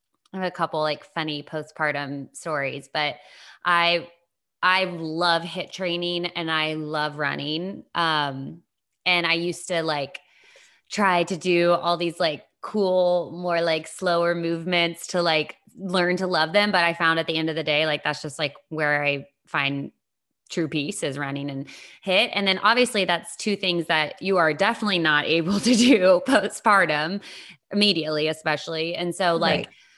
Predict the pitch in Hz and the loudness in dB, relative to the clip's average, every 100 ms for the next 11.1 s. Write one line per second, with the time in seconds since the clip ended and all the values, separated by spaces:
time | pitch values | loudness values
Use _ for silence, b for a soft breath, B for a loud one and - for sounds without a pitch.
0 | b b - 185 180 185 185 185 185 180 | b b -8 -2 0 0 -2 0 2 2
1 | 170 165 156 _ 170 165 147 147 - - | 2 0 -2 _ -6 -2 -2 -4 -10 -14
2 | 170 - - - 208 311 339 349 277 233 | -16 -20 -16 -4 -2 -2 -2 -2 -2 -4
3 | - 180 185 170 165 139 - - 202 226 | -6 -4 -2 -2 -2 -6 -12 -8 -2 2
4 | 302 349 311 247 196 202 175 165 170 175 | 4 6 4 4 0 -2 0 0 0 0
5 | 180 185 180 185 185 185 190 190 b b | -2 -2 -2 0 0 0 -2 -6 b b
6 | _ - 175 180 175 175 170 - - 180 | _ -4 -2 2 0 0 -4 -8 -4 -2
7 | 180 160 202 208 208 220 208 208 _ 220 | -2 -2 -4 -2 -2 -2 -6 -18 _ -6
8 | 220 233 226 220 220 226 233 233 196 196 | -4 0 0 0 0 2 2 0 -2 -6
9 | 208 220 208 180 - 160 180 - 165 156 | -6 -2 0 0 -2 -4 -2 -2 -4 -4
10 | 196 208 202 170 139 - 143 131 - - | 0 0 2 0 -4 -6 -8 -8 -12 -12
11 | - | -14